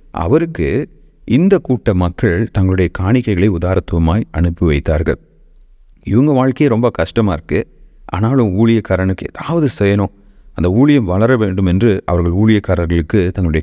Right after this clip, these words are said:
காணிக்கைகளை உதாரத்துவமாக கொடுத்தார்கள் என்று பார்க்கிறோம். அதனால முப்பத்தைந்தாம் வசனத்துல, "இவ்வளோ தைரியமா, தெளிவா இருந்த நீங்க, உங்களுக்குள்ளாக இப்படிப்பட்ட மனக்குழப்பமே இருக்கக்கூடாது, தொடர்ந்து முன்னேறி செல்லுங்க, ஆண்டவர் உங்களோடு கூட இருப்பார்."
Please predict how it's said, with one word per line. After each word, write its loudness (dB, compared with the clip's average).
காணிக்கைகளை 0
உதாரத்துவமாக 0
கொடுத்தார்கள் -2
என்று -2
பார்க்கிறோம். -2
அதனால 0
முப்பத்தைந்தாம் 0
வசனத்துல, -2
"இவ்வளோ 2
தைரியமா, 0
தெளிவா 4
இருந்த 0
நீங்க, 0
உங்களுக்குள்ளாக 0
இப்படிப்பட்ட -2
மனக்குழப்பமே 0
இருக்கக்கூடாது, -2
தொடர்ந்து -2
முன்னேறி 2
செல்லுங்க, 0
ஆண்டவர் 0
உங்களோடு -2
கூட -4
இருப்பார்." -4